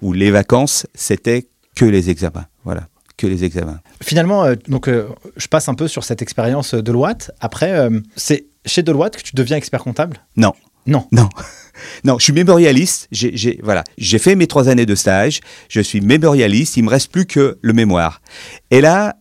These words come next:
Speaker 1: euh, je suis, on est manager. Et donc, quand vous êtes manager dans ces, de ce cabinet, euh, soit vous le restez quelques années, soit vous avez les opportunités. J'avais vingt-neuf ans ou trente ans à, à peu près. J'avais fait, euh, sept ans. Euh,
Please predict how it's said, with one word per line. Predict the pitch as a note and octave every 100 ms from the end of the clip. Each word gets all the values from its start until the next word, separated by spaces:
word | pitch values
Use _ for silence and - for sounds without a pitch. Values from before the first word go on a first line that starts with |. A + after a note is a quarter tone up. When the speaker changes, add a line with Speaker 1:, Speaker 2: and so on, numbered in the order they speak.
| -
Speaker 1:
euh, | A#2+ A2+ A2
je | A#2 G#2+
suis, | - -
on | A2 G#2+
est | G#2+ G#2+ -
manager. | G2+ A#2+ C3 A#2+ D3+ F#3 D#3
Et | G#2
donc, | G#2+
quand | - G#2
vous | G2
êtes | G2+ -
manager | F#2+ G#2 G#2 A#2
dans | G2+ F2+
ces, | - F#2+ F#2
de | F#2
ce |
cabinet, | - F#2+ G2 A2+ C#3+ E3+ - - - - -
euh, | F#2+
soit | - G#2+
vous | G#2
le | G2+
restez | G#2+ A#2 A2+
quelques | - G#2+ A2+ G#2+ G2+
années, | G2+ A#2 D#3 F#3
soit | - - C3 E3
vous | C#3+
avez | B2 A#2
les | A#2 A#2+
opportunités. | A2+ A#2 A#2+ A2 C3+ D#3 G3 - _ _ G#2+
J'avais | F#2+ F2+ G2+ G#2+
vingt-neuf | G2 - A2+ G2
ans | A#2 D3
ou | A#2
trente | - F#2+
ans | A2 C3 B2
à, | - F2 -
à | -
peu | G2+
près. | F#2+ A#2 C#3 F3+ - - -
J'avais | F#2+ F2+
fait, | - G2+ G2
euh, | F#2 F#2
sept | - - - - G#2+ -
ans. | C3 F3+ - - - - _ _
Euh, | G2 G2